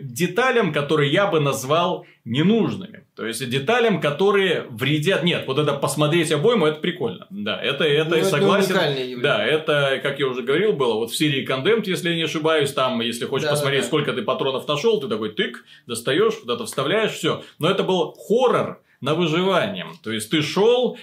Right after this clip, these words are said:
Speaker 1: считал каждый патрон, здесь ты патронов особо не считаешь. Тебя убили, э, в общем-то, ты лишился всего, что у тебя было. И, собственно, главная те-,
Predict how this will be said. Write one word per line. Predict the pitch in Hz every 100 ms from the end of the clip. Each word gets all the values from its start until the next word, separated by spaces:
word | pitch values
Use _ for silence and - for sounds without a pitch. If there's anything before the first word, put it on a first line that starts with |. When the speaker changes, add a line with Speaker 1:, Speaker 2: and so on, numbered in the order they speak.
| -
Speaker 1:
считал | - - 147 165 160
каждый | 151 185 156 156
патрон, | 165 156 156 214 262
здесь | 151 202 240
ты | 208
патронов | 151 147 190 175
особо | 139 143 151 151
не | 139
считаешь. | - 151 139 95 92
Тебя | 123 147
убили, | 160 196 254 226 220 - - -
э, | - 123 123 127 127 120 120 117 113
в | 113
общем-то, | 135 147 143 139
ты | 185
лишился | 165 151 156 147
всего, | 147 151 156
что | 147 170
у | -
тебя | 139 143
было. | 151 254 185
И, |
собственно, | 143 165 - 165
главная | 147 165 170 110 113
те-, | 110 127 117 113 113 110 107